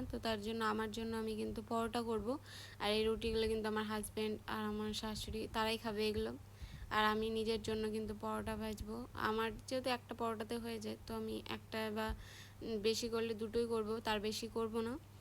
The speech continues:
তো এখানে কিন্তু আমি রুটিগুলো সেঁকে নেওয়ার পরে তারপরে আমি একটা ফ্রাই প্যান চাপিয়ে তারপরে ওটাতে আমি,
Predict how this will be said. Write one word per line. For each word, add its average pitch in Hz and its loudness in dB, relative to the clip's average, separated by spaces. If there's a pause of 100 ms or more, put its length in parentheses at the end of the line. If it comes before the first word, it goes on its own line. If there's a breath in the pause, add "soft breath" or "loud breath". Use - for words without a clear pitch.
(440 loud breath)
তো 220 4 (140)
এখানে 226 2
কিন্তু 226 2
আমি 220 2
রুটিগুলো 220 0
সেঁকে 220 0
নেওয়ার 226 2
পরে 220 2 (120)
তারপরে 220 2 (120)
আমি 220 0 (600)
একটা 220 -4
ফ্রাই 214 0
প্যান 220 -2
চাপিয়ে 220 -2
তারপরে 214 0 (120)
ওটাতে 220 -4
আমি, 220 2